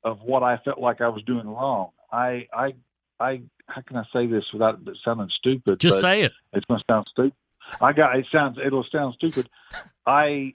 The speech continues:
Speaker 1: I overthought it. Um, I, let's be real, keep it simple. I, I was overthinking my flavors. I was overthinking the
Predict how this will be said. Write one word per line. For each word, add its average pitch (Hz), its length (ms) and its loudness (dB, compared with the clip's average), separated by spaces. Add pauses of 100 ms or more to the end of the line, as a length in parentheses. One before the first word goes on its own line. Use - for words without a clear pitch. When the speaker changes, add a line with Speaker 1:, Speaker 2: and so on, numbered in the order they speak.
Speaker 1:
I 151 100 2
overthought 185 600 0
it. - 100 -18 (340)
Um, 123 520 -6 (120)
I, 123 420 -10
let's 143 380 -10
be 160 120 2
real, 160 180 2
keep 202 240 0
it 156 180 0
simple. - 340 2 (520)
I, 143 280 2
I 131 200 0
was 143 200 -2
overthinking 160 680 -2
my 123 180 2 (120)
flavors. 131 520 2
I 123 60 4
was 117 100 -2
overthinking 143 640 -4
the 117 80 -6